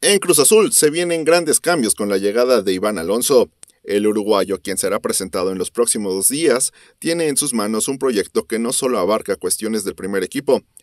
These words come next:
va mucho más allá. Pero entonces, ¿qué pasará con Óscar el Conejo Pérez, quien estaba en ese cargo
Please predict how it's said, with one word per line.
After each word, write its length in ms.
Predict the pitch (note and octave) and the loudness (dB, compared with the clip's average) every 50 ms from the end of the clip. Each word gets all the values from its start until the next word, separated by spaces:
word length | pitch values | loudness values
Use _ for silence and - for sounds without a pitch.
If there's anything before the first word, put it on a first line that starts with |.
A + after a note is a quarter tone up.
| _ | _
va 240 | - A2+ A#2+ A#2 B2 | -4 -2 0 0 0
mucho 420 | C#3+ C#3+ D3+ D3+ C#3 - - G#2+ | 0 0 2 2 2 0 -2 -4
más 220 | F2+ G2 F#2+ - - | -4 -4 -4 -4 -6
allá. 300 | B1+ D2+ F2 F#2+ G#2 G2 _ _ _ _ _ _ _ _ _ _ _ _ _ _ _ _ _ _ | -4 -4 -2 -4 -4 -6 _ _ _ _ _ _ _ _ _ _ _ _ _ _ _ _ _ _
Pero 160 | - G2+ G#2 | -2 0 0
entonces, 500 | G#2 F#2+ D#2+ G2 G#2 G#2+ - A2 G#2 - | -2 0 0 0 0 2 2 0 0 2
¿qué 140 | - G3 G3 | 0 0 0
pasará 440 | - F#3 F3+ - - - C#3 C3+ - | 0 0 0 0 0 0 0 -2 0
con 220 | - B2 B2+ C3+ | 0 0 0 0
Óscar 300 | C#3 C3 - - - G#2 | 0 0 0 0 2 0
el 120 | G2+ G2 | 0 0
Conejo 340 | - G2 F#2+ G#2 G#2 - E2+ | -2 -4 -4 -4 -6 -6 -2
Pérez, 400 | - - B2 C#3 C#3 G#2 - - - _ _ _ _ _ - | 2 4 6 6 6 4 2 -2 -6 _ _ _ _ _ -6
quien 160 | G2+ G2 F#2 | -6 -4 -2
estaba 500 | F#2 - - G2 G#2 G#2+ G#2 F#2 - - _ _ _ _ _ _ - - C#3+ F3 | -2 -2 0 0 0 0 0 -2 -6 -10 _ _ _ _ _ _ -20 -20 -18 -10
en 200 | F#3 G2+ G2 G2 | -8 -6 -6 -2
ese 220 | G2 G2+ - G#2+ - | -2 0 0 0 -2
cargo 420 | - A2 G2+ F#2+ G2 A2+ C#3 C#3+ | -2 -2 0 0 0 0 0 -2